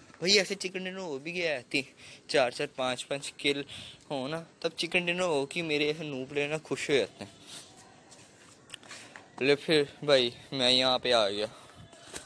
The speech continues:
तो यहाँ पे मुझे मिला एक बंदा।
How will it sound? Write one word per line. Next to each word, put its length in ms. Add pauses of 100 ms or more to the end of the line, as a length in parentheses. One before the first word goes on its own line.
(200)
तो 80
यहाँ 320
पे 160
मुझे 320
मिला 460
एक 280
बंदा। 560